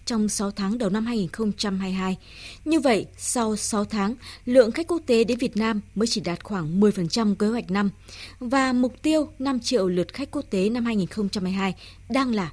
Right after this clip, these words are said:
thách thức rất lớn. Trong khi đó, về lượng khách quốc tế từ đầu năm hai nghìn không trăm hai mươi hai, Thái Lan đã đón hơn hai phẩy hai triệu lượt tính đến ngày mùng sáu tháng bảy. Vậy kinh nghiệm của Thái Lan là gì? Chúng tôi sẽ chuyển đến quý vị trong tiết mục này ngay sau đây.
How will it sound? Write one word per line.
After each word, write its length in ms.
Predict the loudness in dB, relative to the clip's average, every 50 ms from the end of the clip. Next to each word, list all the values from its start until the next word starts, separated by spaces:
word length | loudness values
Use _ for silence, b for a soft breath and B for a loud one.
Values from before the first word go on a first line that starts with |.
| -8
thách 160 | -10 -8 -6
thức 140 | -6 -6 -6
rất 140 | -6 -4 -2
lớn. 240 | 0 0 0 0 -2 -4 B B B B B B B B B -6
Trong 140 | -4 -4
khi 120 | -2 0 0
đó, 240 | 2 0 0 -2 -4 B B B B 0
về 300 | 4 6 6 6 6 6
lượng 220 | 4 4 4 2
khách 200 | 0 -4 -6 -6 -4
quốc 100 | -6 -4 -2
tế 220 | 0 0 0 0 -2 -2
từ 120 | -2 -2 0
đầu 140 | 0 0
năm 140 | 0 0 -2
hai 140 | -2 -2 -2
nghìn 100 | -2 -2
không 200 | -2 -4 -4 -4
trăm 160 | -4 -4 -4
hai 80 | -2 0
mươi 60 | 0
hai, 160 | 0 0 -2 B B B B B B -6
Thái 140 | -4 -2 0
Lan 300 | 0 0 0 -2 -2 -4
đã 100 | -4 -4
đón 220 | -2 -2 -2 -2
hơn 200 | -2 -2 -4 -4
hai 160 | -2 -4 -4
phẩy 120 | -4 -4 -6
hai 200 | -4 -4 -6 -6
triệu 240 | -4 -4 -4 -4 -2
lượt 220 | 0 -2 -2 -2 B B B B B B B 0
tính 280 | 2 4 4 4 2 2
đến 160 | 2 2 2
ngày 140 | 0 0 0
mùng 160 | 0 0 -2
sáu 280 | -4 -4 -4 -4 -4
tháng 200 | -4 -4 -4 -2
bảy. 160 | 0 0 0 0 -2 B B B B B B B B B B B B
Vậy 300 | -2 2 4 4 4 4 2 0
kinh 180 | 0 2 4
nghiệm 160 | 4 2 2 0 -4 -10 -12 -6
của 120 | -6 -4
Thái 140 | -4 -2 -2
Lan 180 | -2 0 0
là 100 | 0 0
gì? 220 | 0 2 0 0 0 -2 b b b b -8
Chúng 140 | -6 -4 -2
tôi 120 | -2 -2
sẽ 100 | -2 -4
chuyển 180 | -4 -4 -4 -2
đến 140 | -4 -4 -6
quý 100 | -6 -4
vị 180 | -2 -4 -4 -4 -6
trong 180 | -6 -8 -6
tiết 140 | -6 -6 -8
mục 140 | -8 -8 -6
này 240 | -6 -4 -4 -6 -8 -10 -10 -8
ngay 100 | -8 -8
sau 140 | -6 -8 -8
đây. 100 | -10